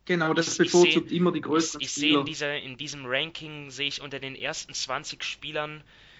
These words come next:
Speaker 2: irgendwie fünfzehn Big Men oder so, deswegen weiß ich nicht, ob das wirklich so das Maß ist, um jetzt wirklich Ver-, Verteidigerleistung dann auch,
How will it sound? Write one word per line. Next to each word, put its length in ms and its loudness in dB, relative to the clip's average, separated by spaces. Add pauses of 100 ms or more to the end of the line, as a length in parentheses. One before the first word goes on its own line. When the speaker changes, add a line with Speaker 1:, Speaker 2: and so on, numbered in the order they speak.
(300)
Speaker 2:
irgendwie 320 -8
fünfzehn 540 -8
Big 260 -8
Men 180 -4
oder 220 -4
so, 180 -6
deswegen 840 -8 (260)
weiß 200 0
ich 80 -10
nicht, 180 -6
ob 120 -12
das 220 -8
wirklich 300 -10
so 460 -8 (720)
das 280 -2
Maß 400 0
ist, 280 -6
um 180 -10
jetzt 200 -8
wirklich 360 -12
Ver-, 120 -8 (160)
Verteidigerleistung 920 -4
dann 140 -8
auch, 260 -12